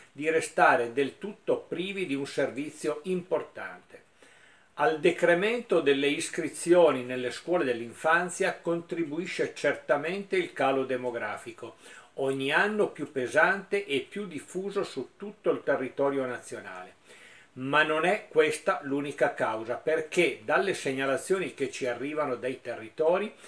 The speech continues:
sta emergendo un problema molto più complesso. Quest'anno molte famiglie avrebbero deciso di non iscrivere il proprio figlio a scuola a causa delle condizioni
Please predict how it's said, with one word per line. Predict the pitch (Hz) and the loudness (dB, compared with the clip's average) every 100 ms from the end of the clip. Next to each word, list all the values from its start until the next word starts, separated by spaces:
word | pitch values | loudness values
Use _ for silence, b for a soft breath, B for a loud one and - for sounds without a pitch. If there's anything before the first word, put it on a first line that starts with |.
| B B | B B
sta | - - 180 | -8 2 4
emergendo | 143 143 139 - 170 214 214 220 156 | 4 2 -2 0 0 0 0 -2 -2
un | 139 | -8
problema | - 131 131 180 196 196 | -2 0 2 0 0 -6
molto | 147 139 185 214 196 - | -6 -4 2 4 2 0
più | 131 143 | -4 -4
complesso. | - 131 - 107 98 - 107 - B B B | -6 -8 -8 -14 -14 -16 -18 -20 B B B
Quest'anno | - 131 - - 180 208 226 233 - | -4 -4 -4 4 4 4 0 -6 -6
molte | 139 139 190 170 143 | -6 2 2 2 -2
famiglie | - 127 135 175 196 196 - | -6 -6 -6 -6 -2 0 2
avrebbero | 131 139 160 139 127 | 2 4 2 4 2
deciso | 120 135 151 - 208 196 127 113 | 0 -4 -6 -6 -6 -4 -2 -4
di | 113 123 | -6 -8
non | 170 208 | -4 -2
iscrivere | 156 - - 156 135 117 | -2 -6 -6 -4 -2 -2
il | 110 | -6
proprio | - 139 135 131 | -6 -6 -4 -6
figlio | 120 165 156 107 | -8 -10 -10 -10
a | 104 | -14
scuola | - 143 160 175 180 B B B B | -8 -2 2 2 0 B B B B
a | 135 131 | -4 -2
causa | - 156 185 202 208 | 2 6 6 6 2
delle | 170 135 127 - | 2 2 0 0
condizioni | 165 175 156 - - 190 160 120 | 0 0 -6 -4 2 4 2 0